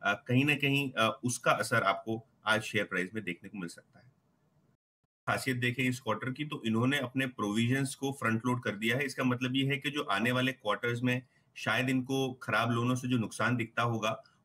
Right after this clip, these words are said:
वो उन्होंने इसी क्वार्टर में, अ, अ, लिख दिया है। अगर आप Goldman Sachs की बात करें, तो यहाँ टारगेट, अ, चार सौ बारह रुपए का इन्होंने बरकरार रखा है। इनका कहना ये है कि ऑपरेशनली नतीजे खराब हैं, लगभग उनके अनुमान से सत्रह अठारह परसेंट नीचे।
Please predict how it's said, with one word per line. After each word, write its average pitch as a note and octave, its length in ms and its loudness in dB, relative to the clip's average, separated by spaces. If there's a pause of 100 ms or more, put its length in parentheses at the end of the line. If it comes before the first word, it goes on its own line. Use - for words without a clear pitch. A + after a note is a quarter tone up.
वो C#3+ 100 4
उन्होंने D3+ 320 2
इसी B2+ 280 -2
क्वार्टर D#3 440 0
में, B2+ 220 2
अ, - 200 -4
अ, G#2 340 0
लिख A2 260 -4
दिया G#2+ 200 2
है। A2 160 -4 (320)
अगर G#2+ 240 0
आप B2 240 0
Goldman A#2+ 340 0
Sachs A#2+ 160 -2
की B2+ 120 -8
बात A#2 280 0
करें, B2+ 220 -2
तो B2+ 80 -6
यहाँ A#2 500 -2
टारगेट, G#2 540 -2
अ, G2 260 -4 (200)
चार G#2 180 2
सौ A#2+ 140 -4
बारह G2+ 260 2
रुपए A2+ 240 -2
का A2+ 120 -2
इन्होंने G#2+ 240 -4
बरकरार F#2+ 440 -2
रखा A#2+ 220 -4
है। B2 240 -4 (360)
इनका B2 220 -2
कहना C#3+ 280 0
ये D3+ 180 0
है D#3+ 60 -4
कि E3+ 100 -6
ऑपरेशनली C3 880 -4
नतीजे A#2+ 360 -2
खराब A2+ 440 0
हैं, C3 120 -2
लगभग A2 300 -6 (200)
उनके G#2 220 -8
अनुमान G#2+ 340 -2
से A#2+ 100 -16
सत्रह A2 280 -6
अठारह G#2+ 220 -4
परसेंट G2 300 -10
नीचे। G#2 360 -8